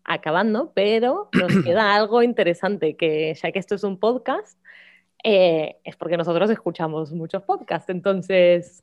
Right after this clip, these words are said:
Speaker 1: ¿cuáles son los tres imprescindibles para ti?
Speaker 2: Vale.
Speaker 1: De los muchos.
Speaker 2: <laughs> A ver, no, no voy a hacer nada original con el primero, que es el de Boluda, ¿vale?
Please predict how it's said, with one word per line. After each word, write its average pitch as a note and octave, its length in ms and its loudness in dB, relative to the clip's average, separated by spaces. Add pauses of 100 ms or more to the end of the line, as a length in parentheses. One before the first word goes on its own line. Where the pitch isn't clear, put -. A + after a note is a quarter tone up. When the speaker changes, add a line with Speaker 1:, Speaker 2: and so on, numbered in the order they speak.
(160)
Speaker 1:
¿cuáles B3 420 2
son A#3+ 240 0
los A3 280 -2 (180)
tres B3 200 4
imprescindibles F#3+ 720 0
para D#3+ 220 0
ti? D#3 180 -10 (720)
Speaker 2:
Vale. D3+ 280 4
Speaker 1:
De F3 60 2
los - 80 -2
muchos. F3+ 320 0 (340)
Speaker 2:
<laughs> G#3+ 760 -6
A B2+ 60 4
ver, C3+ 140 8
no, C#3 240 2
no D3+ 160 2
voy E3+ 120 8
a F3 40 6
hacer D3+ 160 2
nada C#3+ 160 6
original C3 400 4
con A#2+ 140 4
el A#2 100 4
primero, E3+ 580 4
que A2+ 280 4
es C3 120 0
el A2 140 2
de G#2+ 80 4
Boluda, G2 540 -2
¿vale? B2 440 -2